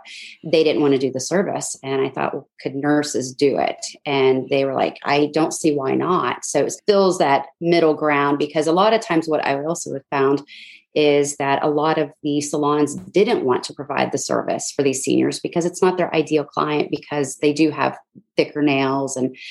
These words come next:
there's a lot of changes that happen as you get older and stuff. And so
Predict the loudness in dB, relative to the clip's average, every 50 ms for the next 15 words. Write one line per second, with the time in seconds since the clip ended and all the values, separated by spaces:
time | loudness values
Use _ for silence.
0 | -10 -8 -6 -2 0 2 4 4 4 2 0 0 0 0 2 2 0 0 -2 -4
1 | -4 -2 -2 -4 -4 -2 -4 -4 -4 -4 -4 -6 -6 -6 -4 -4 -2 -2 -4 -4
2 | -4 -4 -4 -6 -6 -8 -8 -6 -8 -8 -10 -8 -6 -6 -4 -4 -4 -4 -4 -4
3 | -4